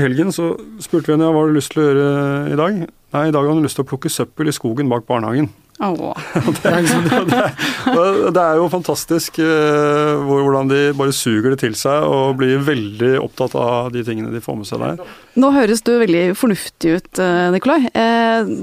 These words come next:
Speaker 2: du kunne, leste jeg, hatt en karriere som alpinist. Altså, du kunne stå sånn fartfylt ned bakken med ski på beina og latt salderingskunsten være salderingskunsten, og, og hatt litt sånn actionfylt liv. He-, hender det du angrer på at du ga deg
Speaker 1: I teorien
Speaker 2: brikken i vold?
Speaker 1: kunne jeg kanskje det. Eh, men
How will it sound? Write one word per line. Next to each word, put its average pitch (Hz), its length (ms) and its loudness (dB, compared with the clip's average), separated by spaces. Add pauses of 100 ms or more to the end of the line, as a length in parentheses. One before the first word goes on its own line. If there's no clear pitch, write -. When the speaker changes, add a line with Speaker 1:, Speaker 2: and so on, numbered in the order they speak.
(100)
Speaker 2:
du 240 160 2
kunne, 240 480 0
leste 294 320 -2
jeg, 415 300 -2
hatt 277 180 -2
en 294 100 2
karriere 269 320 0
som 214 200 -2
alpinist. - 500 -2
Altså, 269 160 -2
du 247 140 2
kunne 277 260 0
stå 247 160 0
sånn 240 160 0
fartfylt - 480 -4
ned 208 160 2
bakken 214 480 -2
med 202 160 0
ski 196 160 -2
på - 80 -10
beina 196 400 0
og 220 80 2
latt 214 160 -2 (640)
salderingskunsten 190 800 0
være 185 240 0
salderingskunsten, 175 960 -2
og, 220 560 0
og 226 140 0
hatt - 100 -8
litt 220 140 0
sånn - 100 -2
actionfylt - 560 -6
liv. 254 240 0
He-, 233 240 2
hender 220 260 2
det 208 60 2
du 226 160 4
angrer 180 400 0
på 240 80 -4
at - 80 -2
du 175 80 2
ga 185 160 0
deg 180 480 -2
Speaker 1:
I 147 80 2
teorien 156 240 2
Speaker 2:
brikken 135 320 2
i 196 40 0
vold? 190 100 2
Speaker 1:
kunne 147 140 2
jeg 127 120 0
kanskje 117 220 2
det. 113 60 0 (840)
Eh, 131 320 0
men 127 160 2